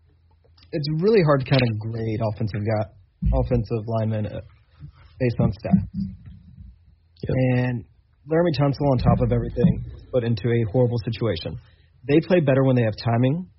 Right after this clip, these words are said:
Speaker 1: Uh, they have to know where the person next to them is gonna be. They have to know where the quarterback's gonna be.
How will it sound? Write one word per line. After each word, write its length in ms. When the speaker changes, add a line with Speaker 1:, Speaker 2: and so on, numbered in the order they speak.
Speaker 1:
Uh, 180
they 180
have 140
to 100
know 180
where 120
the 80
person 280
next 220
to 80
them 140
is 80
gonna 160
be. 180
They 80
have 120
to 100
know 120
where 100
the 80
quarterback's 500
gonna 160
be. 160